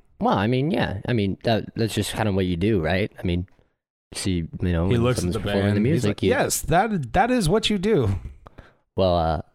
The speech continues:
Speaker 2: With a smirk on his face.
Speaker 1: Yeah, um, did you,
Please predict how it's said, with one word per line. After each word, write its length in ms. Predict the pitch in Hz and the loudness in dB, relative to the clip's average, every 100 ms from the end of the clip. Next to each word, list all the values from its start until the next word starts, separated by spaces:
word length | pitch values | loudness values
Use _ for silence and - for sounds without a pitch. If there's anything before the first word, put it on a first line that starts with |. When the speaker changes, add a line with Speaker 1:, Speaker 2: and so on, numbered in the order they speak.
| _ _ _ _ _ _ _ _ | _ _ _ _ _ _ _ _
Speaker 2:
With 100 | 120 | -2
a 60 | 113 | 0
smirk 380 | 117 110 110 104 | 0 0 0 0
on 80 | 101 | 0
his 160 | - | 0
face. 380 | 107 92 101 - - - - _ _ _ _ _ _ _ _ - | 0 0 -4 -8 -14 -18 -18 _ _ _ _ _ _ _ _ -4
Speaker 1:
Yeah, 380 | 98 156 85 - | 0 2 0 -4
um, 360 | 85 82 82 - _ _ _ _ _ _ _ _ _ _ _ _ _ _ | -4 -2 -4 -8 _ _ _ _ _ _ _ _ _ _ _ _ _ _
did 200 | 110 98 | -6 -2
you, 220 | 95 85 | -2 -4